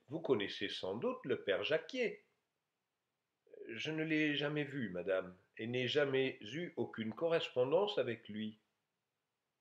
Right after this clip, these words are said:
Mais, monsieur, c'est un mathématicien d'un grand mérite. » «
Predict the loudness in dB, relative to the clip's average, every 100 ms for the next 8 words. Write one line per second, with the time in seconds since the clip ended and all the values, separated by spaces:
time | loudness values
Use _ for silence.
0 | _ _ _ 2 4 4 2 0 0 0
1 | 0 -10 _ _ _ _ -10 -4 0 0
2 | 0 0 -2 -2 -12 0 4 4 2 0
3 | 0 0 0 -2 -6 -14